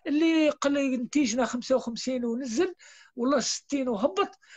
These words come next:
يكون معقب العسكر في بوغار، يكون عنده ثلاث لغات. اسمع معايا، ها، لازم يكون معقب العسكر تاعو الخدمه الوطنيه تاعو معقبها في بوغار،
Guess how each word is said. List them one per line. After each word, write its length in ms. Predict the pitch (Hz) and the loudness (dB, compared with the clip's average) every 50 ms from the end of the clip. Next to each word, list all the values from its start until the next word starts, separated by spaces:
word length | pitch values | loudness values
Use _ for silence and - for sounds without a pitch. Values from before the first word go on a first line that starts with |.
| - - - | -16 -8 -4
يكون 420 | 294 294 285 - - 285 302 277 | -2 -2 -2 -2 -2 -2 -2 0
معقب 320 | 269 226 262 202 240 220 262 | 2 0 0 0 -2 -2 0
العسكر 360 | - 269 - - - 247 202 | 0 0 0 0 -2 -4 -4
في 120 | - 247 | -4 -4
بوغار، 500 | 233 202 226 202 190 262 330 370 370 370 - - - - - - | -2 -2 -2 0 2 4 4 4 2 0 -6 -14 -20 -20 -16 -14
يكون 260 | 262 - - 294 294 | -12 -6 -4 -4 -2
عنده 260 | 277 277 294 247 269 240 | 0 -2 0 0 -2 0
ثلاث 280 | - 269 277 220 - | 0 0 0 0 0
لغات. 480 | 208 247 233 190 214 277 359 392 - - - _ _ _ _ _ _ _ _ _ _ _ _ _ _ _ _ _ _ _ _ _ - | 0 0 0 2 4 4 4 2 0 -6 -16 _ _ _ _ _ _ _ _ _ _ _ _ _ _ _ _ _ _ _ _ _ -12
اسمع 180 | - 240 277 | -6 -4 -4
معايا، 320 | 294 330 359 370 370 294 254 | 0 2 2 4 6 6 6
ها، 300 | 294 311 240 - - _ _ _ _ _ - | 6 4 2 0 -6 _ _ _ _ _ 0
لازم 220 | 277 262 226 302 | 0 2 2 2
يكون 280 | 302 - - 294 294 302 | 0 2 2 2 2 4
معقب 300 | 247 - 262 214 269 254 | 4 2 2 2 2 2
العسكر 380 | 196 165 165 - - - 302 | 2 2 2 2 0 0 -2
تاعو 360 | 254 - - 302 302 262 269 254 | -2 0 0 2 2 4 4 2
الخدمه 380 | - - 302 269 247 294 285 | 2 0 -2 0 0 0 2
الوطنيه 600 | 285 294 311 311 285 - 269 269 285 302 294 294 | 2 4 2 2 2 2 2 2 4 4 2 2
تاعو 260 | 254 - 311 339 330 | 2 2 2 2 2
معقبها 440 | 330 277 285 233 208 269 233 240 226 | 2 0 0 0 0 2 4 4 4
في 140 | - 285 320 | 4 2 2
بوغار، 480 | 277 294 269 240 240 269 254 - - | 4 2 4 4 4 4 4 2 -2